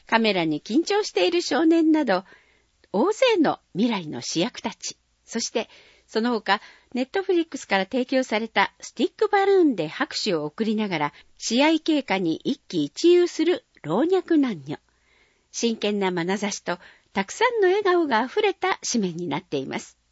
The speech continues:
この他の撮影した写真を、ホームページでアイディー五三五七九で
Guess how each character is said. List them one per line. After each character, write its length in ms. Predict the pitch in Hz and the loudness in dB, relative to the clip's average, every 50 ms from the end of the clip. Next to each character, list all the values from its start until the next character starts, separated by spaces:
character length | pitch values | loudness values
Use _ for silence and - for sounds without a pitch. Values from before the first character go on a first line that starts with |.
| _ _ _ _ _ _ _ _ | _ _ _ _ _ _ _ _
こ 120 | - 302 | 0 2
の 120 | 330 440 466 | 2 2 2
他 300 | - 415 370 - 320 294 | 0 -2 0 0 0 2
の 240 | 240 208 190 165 139 | 2 2 2 0 -2
撮 320 | - 240 240 - - 262 | -4 -6 -8 -4 -2 0
影 140 | 311 320 320 | 0 0 0
し 60 | - | 0
た 140 | - 311 294 | -2 -4 -2
写 140 | - 233 240 | -2 -4 -4
真 280 | - - 226 220 208 | -2 -2 -2 0 0
を、 180 | 202 185 196 - - - _ _ _ _ | 0 0 -2 -2 -8 -20 _ _ _ _
ホ 200 | - 254 339 427 | 0 2 2 4
ー 20 | |
ム 140 | 453 453 453 | 4 2 2
ペ 160 | - 415 392 | 2 2 2
ー 60 | 349 | 2
ジ 120 | 254 208 185 | 2 0 0
で 220 | 180 185 214 - _ _ _ _ _ _ _ _ _ | -2 -2 -2 -4 _ _ _ _ _ _ _ _ _
ア 120 | 196 233 | 2 2
イ 120 | 262 262 | 2 0
デ 120 | 220 - 208 | -2 -2 -2
ィ 100 | 185 139 | -2 -2
ー 60 | - - _ _ _ _ _ _ _ | -4 -10 _ _ _ _ _ _ _
五 260 | - 262 359 381 381 | 0 2 2 2 0
三 400 | - - 392 349 349 262 175 - - _ | -4 0 0 2 2 2 0 -4 -8 _
五 280 | - 233 330 359 370 370 | 0 0 2 2 0 2
七 340 | 359 381 370 320 285 262 - | 2 4 4 4 4 2 -2
九 320 | _ - 359 349 330 302 | _ 0 2 2 2 0
で 200 | 339 381 - | 0 -4 -4